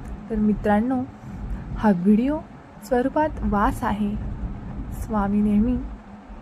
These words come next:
सोबतच असतात. तर मित्रांनो, आपला हा व्हिडिओ आवडला असेल तर नक्की लाईक करा व शेअर करा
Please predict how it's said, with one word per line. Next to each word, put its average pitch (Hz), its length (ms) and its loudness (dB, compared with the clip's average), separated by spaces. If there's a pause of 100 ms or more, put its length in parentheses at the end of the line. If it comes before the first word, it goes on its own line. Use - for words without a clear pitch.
(280)
सोबतच 220 460 2
असतात. 202 440 -2 (1400)
तर 214 60 0
मित्रांनो, 208 720 4 (1500)
आपला 220 260 6
हा 208 200 4
व्हिडिओ 208 480 4 (200)
आवडला 196 380 2
असेल 330 600 -6
तर 226 140 -4
नक्की 214 580 0
लाईक 214 280 4 (120)
करा 208 260 0 (800)
व 202 160 2
शेअर 233 380 4
करा 196 320 2